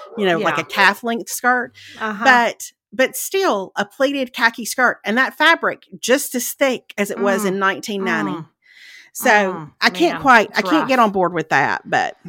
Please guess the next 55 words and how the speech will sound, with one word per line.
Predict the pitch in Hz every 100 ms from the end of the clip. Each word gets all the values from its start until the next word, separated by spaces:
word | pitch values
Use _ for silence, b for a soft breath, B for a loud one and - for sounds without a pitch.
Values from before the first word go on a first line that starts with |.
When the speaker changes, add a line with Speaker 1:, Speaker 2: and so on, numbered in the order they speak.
| - -
Speaker 2:
No, | 247
Speaker 1:
anyway. | 233 214 120 143
Speaker 2:
I |
can't | 160 285 -
get |
on, | 240 214 208
no, | 208 185
but | 190 208
the | 262
bright | 208 240 302 330
colors, | 220 254 226 196
it | 247
was | 254
funny | 277 254
'cause | 226 220
even | 233 262 247
when | 220
we | 214
were | 202
cleaning | 190 226 208
out | 185 180
Caroline's | 214 202 180 170
closet, | - 190 185 180
she | - 240
was | 220
like, | 214 -
"I | 208
need | 294 330 294
more | 240
color | 226 202 180 - -
in | 196
my | 180
closet. | 170 185 165 156 147
Like, | 190 190 214
look," | 262 -
and | 214
I'm | 220 226
like, | 220 214 - _ _ _ _ _ _
"Yes, | 277 269 - - -
it | 240 -
only | 262 269 277
took | 277 285 240 -
almost | 202 214 214 196 -
twenty | 262 247 240
years, | 214 220 185 175
but | 190 -
you | 262 240
do | 190 240
need | 226 208 165
more | 170 160
color | 180 151 151
in | 165 170
your | 247
Speaker 1:
Mm-hmm. | 294
Speaker 2:
closet." | 311 180 160 156